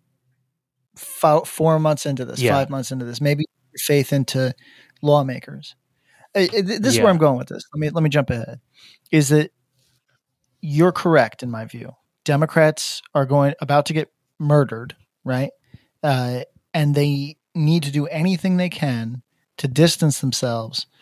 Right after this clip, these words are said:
Speaker 1: from people feeling really unhappy and people, right or wrong, projecting that unhappiness onto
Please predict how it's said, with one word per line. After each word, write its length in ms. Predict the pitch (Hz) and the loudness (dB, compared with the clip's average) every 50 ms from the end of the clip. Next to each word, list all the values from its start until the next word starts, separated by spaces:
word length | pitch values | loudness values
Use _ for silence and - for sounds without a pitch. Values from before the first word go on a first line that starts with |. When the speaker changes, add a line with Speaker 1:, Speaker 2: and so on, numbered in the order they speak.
| _ _ _ _ | _ _ _ _
Speaker 1:
from 480 | - - - 139 131 127 123 123 123 - _ _ _ _ _ _ _ _ _ _ _ _ - | -10 -4 0 0 0 0 -2 -4 -6 -10 _ _ _ _ _ _ _ _ _ _ _ _ -6
people 340 | - 170 160 151 - 151 | -2 0 0 2 0 0
feeling 500 | 139 - - 156 147 143 135 131 123 117 | 0 0 0 0 2 2 0 -2 -4 -4
really 320 | 113 123 131 139 139 139 135 | -4 -2 -2 0 0 0 0
unhappy 720 | 131 127 123 117 - - - 131 127 - - 113 - - _ _ _ _ _ _ _ _ _ _ _ _ _ | 0 -2 -2 -4 -6 -6 -6 -6 -6 -8 -10 -16 -18 -20 _ _ _ _ _ _ _ _ _ _ _ _ _
and 200 | 147 139 135 123 | -4 -4 -4 -2
people, 420 | - 156 156 - - 151 147 139 | -2 -2 0 2 2 2 2 2
right 320 | 127 123 135 139 160 170 - - | 2 2 2 2 2 0 0 0
or 220 | 160 156 160 151 | 2 2 2 2
wrong, 560 | 143 151 214 254 175 135 123 120 127 147 165 - _ _ _ _ _ _ _ _ _ _ _ _ | 2 2 2 4 2 2 2 0 -4 -6 -8 -10 _ _ _ _ _ _ _ _ _ _ _ _
projecting 640 | - - 151 143 123 - 156 160 - - - 156 143 | 0 0 0 0 2 4 4 4 2 2 -2 -2 0
that 180 | 139 135 131 | 0 0 0
unhappiness 640 | 135 135 123 110 131 131 127 - 139 127 123 123 - - - | 0 -2 -2 -2 -4 -4 -4 -4 -4 -4 -4 -6 -6 -6 -4
onto 580 | 135 127 127 131 127 - - 123 120 120 120 | -4 -2 -2 -2 -4 -4 -4 -4 -4 -4 -6